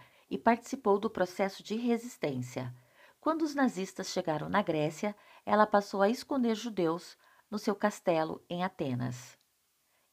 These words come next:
Inevitavelmente, oficiais nazistas foram vistoriar o castelo. Se eles fizessem isso,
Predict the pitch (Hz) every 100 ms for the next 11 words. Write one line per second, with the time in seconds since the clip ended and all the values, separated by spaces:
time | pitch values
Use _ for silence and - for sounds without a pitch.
0 | _ - 349 302 254 220 196 175 147 135
1 | 147 - 196 - - 190 202 - 226 233
2 | 233 233 156 156 - 185 - 165 160 175
3 | 254 - 254 220 208 - 214 - 151 131
4 | 113 - _ _ _ _ _ _ - -
5 | 240 277 339 277 214 214 214 180 151 151
6 | - 214